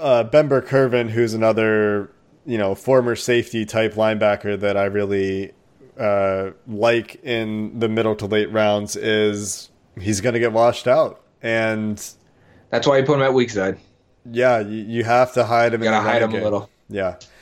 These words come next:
Speaker 1: Will Grier goes at the end of the third round in this mock draft. Jermaine Pratt went at the end of the third round as well.
Speaker 2: Will Grier to the Panthers, by the way. Rennell Wren, Cowboys, D-line. Man, I
Speaker 1: Yeah.
Speaker 2: really like that pick there.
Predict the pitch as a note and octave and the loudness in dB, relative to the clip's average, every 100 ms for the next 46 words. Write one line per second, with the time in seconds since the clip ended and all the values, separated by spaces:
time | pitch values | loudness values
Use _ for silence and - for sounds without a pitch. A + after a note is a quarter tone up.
0 | - _ - _ A2+ B2+ E3 B2+ C#3+ C#3+ | -20 _ -20 _ -4 4 6 6 2 2
1 | A#2+ B2 A#2 G#2 A2+ A2+ G#2+ G2 - G#2+ | 4 4 4 0 0 0 -2 -6 -2 0
2 | G#2 G#2 G2+ G2 G2 - G2 F#2+ - G2 | 2 0 -2 -4 -6 -2 -2 -2 0 0
3 | F#2+ G#2+ A#2 A#2 A2 A2 G2+ G#2+ G2 - | 2 6 6 4 2 0 0 -2 -4 -4
4 | G#2+ G#2+ G2+ - G2+ G2 F#2+ G2 F#2 G2+ | -4 -4 -6 -4 -4 -2 -4 -4 -8 -12
5 | G2 A2+ A#2+ A2+ G#2+ F#2+ - _ _ - | -8 0 2 2 0 -2 -12 _ _ -2
6 | B2 B2+ C3+ B2+ B2 G#2+ C#3 C#3 F#2 D#2+ | -2 2 2 2 -2 -4 -2 -4 -4 -8
7 | - - - D2 D#2 D#2+ A2+ C#3+ F3+ E3 | -12 -14 -12 -8 -6 -4 0 2 4 2
8 | B2+ D#3 B2 F#2 A2+ C#3 G#2+ F2+ E2 G#2 | 2 2 0 -2 0 0 -2 -6 -6 -6
9 | G2+ A2+ F#2+ G2 A2 G#2 A2+ A2+ G#2+ G#2 | -2 -4 -4 -4 0 2 2 2 2 0
10 | G#2 G2+ F#2 G#2 - F#2 F#2 | 0 -2 -2 -4 -2 -4 -4